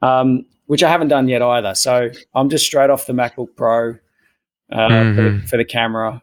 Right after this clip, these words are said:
Speaker 1: and, uh, and I've decided to get a dedicated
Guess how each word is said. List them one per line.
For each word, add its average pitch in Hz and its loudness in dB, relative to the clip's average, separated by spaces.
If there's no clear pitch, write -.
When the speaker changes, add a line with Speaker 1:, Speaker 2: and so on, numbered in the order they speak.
Speaker 1:
and, 113 -4
uh, 113 2
and 113 -4
I've 113 0
decided 110 -2
to 110 -14
get 107 0
a 107 -2
dedicated 110 -2